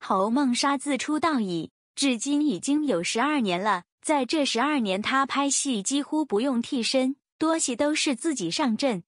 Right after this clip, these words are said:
因此深受观众的肯定与喜。如今的侯梦莎虽然摆脱不了军人的戏份，但是个形象也是给了她非常积极和正面的正能量。十、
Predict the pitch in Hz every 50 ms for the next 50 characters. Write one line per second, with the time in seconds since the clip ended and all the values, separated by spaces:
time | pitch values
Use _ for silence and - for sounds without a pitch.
0 | _ _ - 269 320 320 339 - - - 208 185 196 - - 294 294 285 311 277
1 | 226 - 285 277 277 277 277 330 294 262 220 190 - - 196 175 180 196 285 294
2 | 269 247 233 247 262 - - 190 160 180 - - 214 226 240 254 240 - 302 311
3 | 330 320 302 240 226 - 220 208 226 247 302 294 233 214 220 - 285 269 269 277
4 | - - 311 302 302 277 220 202 208 226 233 220 185 165 170 - - 262 247 247
5 | - 262 254 226 180 156 165 170 - 269 277 285 262 226 185 208 226 208 - -
6 | - 269 240 - 262 240 196 175 - _ _ - - 330 311 269 254 - - -
7 | 311 285 233 196 - _ - 311 302 262 - - 185 185 214 - - 294 269 247
8 | 254 233 175 175 - - 294 233 233 185 175 180 - - - 254 262 262 - -
9 | 320 330 - - 240 208 220 233 - - 311 311 269 - 196 220 220 - 196 196
10 | 208 - 349 320 269 262 302 277 220 190 180 180 - 349 320 269 202 185 175 175
11 | 214 254 285 277 262 214 185 - - - - 202 185 180 185 233